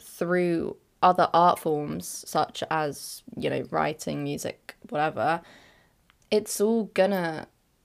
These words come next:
eventually be forgotten. So again, we're kind of stuck with what is the meaning of life if we're just gonna be forgotten? What the point is, is it's literally just to impact the people in your present. It's literally just to impact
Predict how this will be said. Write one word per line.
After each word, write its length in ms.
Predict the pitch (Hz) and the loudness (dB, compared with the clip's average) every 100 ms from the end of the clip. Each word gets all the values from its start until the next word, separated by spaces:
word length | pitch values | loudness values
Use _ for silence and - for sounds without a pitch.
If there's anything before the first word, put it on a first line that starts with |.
| _ _ _ _ _ _ | _ _ _ _ _ _
eventually 800 | 180 170 180 185 - - 165 156 | 0 4 4 2 -4 -6 -4 -4
be 160 | - 160 | -4 -6
forgotten. 680 | - 143 156 - - - - _ _ _ _ _ _ _ _ _ _ _ _ _ _ _ - | -4 -2 -2 -4 -12 -12 -18 _ _ _ _ _ _ _ _ _ _ _ _ _ _ _ -14
So 180 | - 240 | 4 6
again, 380 | 240 190 220 233 | 8 8 6 6
we're 120 | 180 | 4
kind 260 | - 185 208 | 0 0 0
of 100 | 202 | -2
stuck 400 | - 196 - - | 2 2 2 0
with 160 | 180 - - | 0 0 0
what 200 | 180 - | 2 2
is 120 | 196 | 0
the 100 | 175 | -2
meaning 320 | 175 175 170 | 0 -2 -2
of 140 | 165 | -2
life 260 | 165 170 170 | 0 0 0
if 140 | 165 160 | -6 -6
we're 80 | |
just 240 | 160 160 - | -4 -6 -6
gonna 140 | 156 | -6
be 100 | 151 | -8
forgotten? 540 | - - 165 165 - 165 | -10 -4 -4 -4 -6 -4
What 120 | 170 | -2
the 80 | 180 | -2
point 300 | - 196 202 | -2 -2 -2
is, 180 | 185 | -2
is 240 | 180 175 - _ _ _ _ _ _ _ | -4 -6 -10 _ _ _ _ _ _ _
it's 240 | 190 - | -6 -4
literally 420 | 180 175 175 - 185 | 0 0 0 -4 -4
just 220 | 175 - | -6 -6
to 160 | 175 175 | -4 -2
impact 540 | 175 170 160 160 - _ _ _ _ - | -2 -4 -4 -4 -4 _ _ _ _ -8
the 80 | 180 | -6
people 480 | - - 180 180 160 | -4 -4 -2 0 0
in 160 | 160 | 0
your 80 | 147 | -2
present. 360 | 143 165 160 - | 0 0 0 -4
It's 140 | 175 | -4
literally 240 | 165 - 175 | -4 -4 -6
just 180 | 170 - | -6 -6
to 120 | - - | -6 -4
impact 600 | 160 165 - 151 - | -6 -6 -4 -6 -6